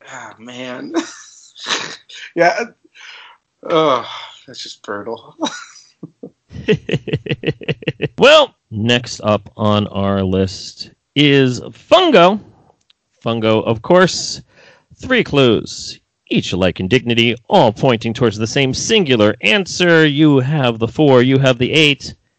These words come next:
Speaker 2: How much for Fungo, sir?
Speaker 1: Oh, we're going four.
Speaker 2: Four points for Fungo. Good luck. And here are your three clues.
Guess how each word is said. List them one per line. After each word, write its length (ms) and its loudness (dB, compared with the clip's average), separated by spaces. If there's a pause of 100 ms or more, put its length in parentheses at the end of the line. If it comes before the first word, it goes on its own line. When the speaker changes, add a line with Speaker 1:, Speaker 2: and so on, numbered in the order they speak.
(420)
Speaker 2:
How 120 -2
much 480 0
for 280 0
Fungo, 420 2
sir? 320 -6 (360)
Speaker 1:
Oh, 300 0 (300)
we're 160 -12
going 200 -10 (180)
four. 360 -6 (380)
Speaker 2:
Four 160 0
points 340 -4
for 180 -6
Fungo. 380 -6 (880)
Good 180 4
luck. 280 0 (1000)
And 220 4
here 380 2
are 180 4
your 280 4
three 200 -2
clues. 500 -6